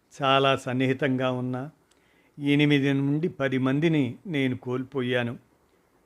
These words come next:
ముఖ్యంగా నలభై ఏళ్ల వయసున్న కొంతమంది ప్రముఖులు ఫిట్గా ఉండటానికి చాలా కష్టపడి పనిచేసిన తర్వాత మరణించారు. కానీ వారందరూ ఫిట్గా కనిపించారు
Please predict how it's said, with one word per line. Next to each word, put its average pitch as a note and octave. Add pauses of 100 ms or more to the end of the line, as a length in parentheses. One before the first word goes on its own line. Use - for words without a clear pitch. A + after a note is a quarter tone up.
ముఖ్యంగా D#3
నలభై C#3
ఏళ్ల E3+
వయసున్న C#3
కొంతమంది B2+
ప్రముఖులు C3+ (640)
ఫిట్గా G3+
ఉండటానికి D3+ (120)
చాలా C3
కష్టపడి C3 (440)
పనిచేసిన D3+
తర్వాత C#3+
మరణించారు. B2 (760)
కానీ C3+
వారందరూ C3
ఫిట్గా E3
కనిపించారు C3